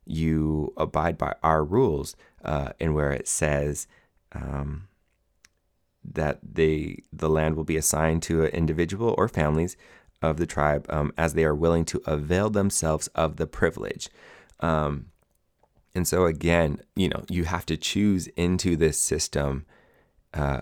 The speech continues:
of staying located in one single tract of land. And your alternative to that is not to continue going on about your way that you have for millennia. It's actually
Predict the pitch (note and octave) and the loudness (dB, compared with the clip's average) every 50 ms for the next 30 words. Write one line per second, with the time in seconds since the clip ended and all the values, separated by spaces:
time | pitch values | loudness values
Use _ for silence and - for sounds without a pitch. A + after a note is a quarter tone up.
0 | - - - D2 - - - - D#2+ D#2 D2 D2 C#2+ D2 D2 D2 D2 C#2+ - - | -4 -4 -4 -2 -4 -6 -2 0 2 2 2 2 2 2 2 0 0 -2 -2 -2
1 | D2+ D2 C#2+ D2+ D2 - - - D2+ D2 C#2+ D2 D2 D2 D2 - D2+ D#2 C#2+ C2+ | -2 0 0 0 -2 -2 -2 -2 -2 0 2 2 0 2 0 0 0 0 0 -2
2 | - - - C#2+ C#2 - - - - - D#2 D#2 C#2+ B1 G#1+ - - - - - | -4 -2 -4 -4 -4 -4 -8 -8 -6 -2 -2 -2 0 -2 -4 -6 -10 -14 -20 -20
3 | - _ - F2+ F2+ D#2+ C#2+ C2+ C2+ - - - D3+ F3 F#3+ C#3+ F#2+ E2+ D#2+ C#2 | -10 _ 0 2 4 4 2 2 0 -2 -2 0 2 2 2 2 2 2 2 2
4 | - - - C3 C#3+ A2 D2+ C#2 C#2 - - - - _ D2+ D#2 D2 C#2+ D2+ D#2 | 0 -4 -4 -2 -2 0 0 0 -2 -2 -4 -10 -8 _ -4 -4 -2 -2 0 2
5 | D#2 D#2+ D#2+ D#2 - - - - - - - F#2 E2 - - E2 D#2 - - E2+ | 2 2 2 2 0 -4 -10 -14 -12 -4 -4 -2 -2 0 -2 -4 -2 0 0 0
6 | E2 D2+ D2+ - - D#2+ D#2 D#2 D2+ D2+ D2+ D2 D2 D2+ C#2+ - - - D2 D#2 | 2 0 0 0 0 0 2 2 2 2 2 2 0 0 -4 -4 -6 -4 0 0
7 | D2 C#2+ - - - D2 D2 C#2+ D2 D#2 D2 D2 C#2+ C#2+ C#2 C2+ C#2+ C#2+ - - | 0 0 -2 -4 -4 -4 -2 -2 0 0 0 2 0 0 -2 -2 -4 -6 -6 -6
8 | D2 C#2 C#2+ C#2+ C#2+ C#2 C#2+ D2 C#2+ - _ _ - E2 D#2 D2 D2 D2 - - | -8 -6 -6 -6 -4 -2 -4 -4 -4 -8 _ _ -4 -2 0 2 2 0 0 0
9 | D2 C#2+ D2 F2+ A#2 C3+ G2+ C#2+ C#2 C2+ C2+ - - - - - - - _ - | -2 -2 0 -2 -2 -2 -2 -2 -2 -4 -4 -8 -12 -20 -20 -20 -20 -20 _ -8
10 | - - - - - C2+ C2+ - - D#2 D#2 D2+ C#2+ C2+ - | -6 -4 -4 -4 -4 -4 -6 -4 -4 -2 0 0 -2 -2 -4